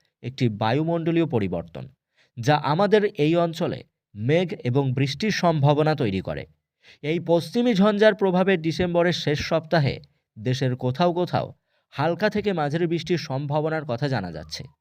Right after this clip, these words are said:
শীতকালে বৃষ্টির মানেই ঠান্ডার তীব্রতা বহু গুণ বেড়ে যাওয়া। বৃষ্টির পর আকাশ হবে পরিষ্কার, উত্তরের হাওয়া ঢুকতে শুরু করবে,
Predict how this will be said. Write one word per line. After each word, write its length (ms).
শীতকালে 580
বৃষ্টির 480
মানেই 380
ঠান্ডার 460
তীব্রতা 680
বহু 360
গুণ 240
বেড়ে 200
যাওয়া। 340
বৃষ্টির 500
পর 220
আকাশ 460
হবে 160
পরিষ্কার, 500
উত্তরের 440
হাওয়া 280
ঢুকতে 300
শুরু 220
করবে, 340